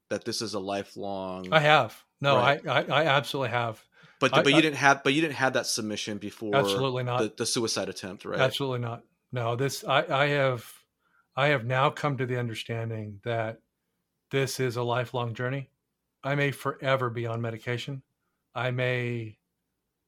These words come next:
Speaker 2: forever have to seek counseling.
Speaker 1: Ha-, ha-, has that freed you a little bit mentally? Like, do you feel free, uh, uh, say, saying that? Like, is that also leading to the journey of why you're so public and out now sharing your story? Is that you've come to this realization?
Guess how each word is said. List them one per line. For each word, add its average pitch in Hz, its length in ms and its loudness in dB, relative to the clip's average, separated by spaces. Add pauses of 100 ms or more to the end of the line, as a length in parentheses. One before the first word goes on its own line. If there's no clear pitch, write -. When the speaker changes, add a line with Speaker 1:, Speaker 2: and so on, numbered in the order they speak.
(140)
Speaker 2:
forever 127 600 0
have 120 300 0
to 123 60 -6
seek 120 300 -8
counseling. 123 460 -6 (1040)
Speaker 1:
Ha-, 165 160 -6
ha-, - 180 -2 (240)
has 151 220 2
that - 220 8
freed 135 420 -2
you 190 160 2
a 185 40 4
little 190 180 0
bit 190 220 0
mentally? 170 400 0
Like, 131 160 2
do 131 60 0
you 120 60 0
feel 139 340 2
free, 143 540 -2 (220)
uh, 120 120 0 (100)
uh, 123 120 0
say, - 320 0
saying 139 500 0
that? 196 320 -2
Like, 131 140 0
is 127 140 2
that 147 140 6
also 143 300 2
leading 135 340 0
to 135 120 -6
the 123 100 0
journey 127 280 -2
of 110 120 -2
why 107 300 0
you're 127 280 -4
so 123 280 -2
public 131 460 -4
and 117 140 -4
out 110 260 -4 (300)
now 113 540 -2 (220)
sharing 123 400 -2
your 139 100 -10
story? 151 480 -2
Is 113 100 -4
that 113 160 0
you've 110 220 -8
come 117 200 -6
to 117 120 -10
this 110 240 -6
realization? 117 880 -4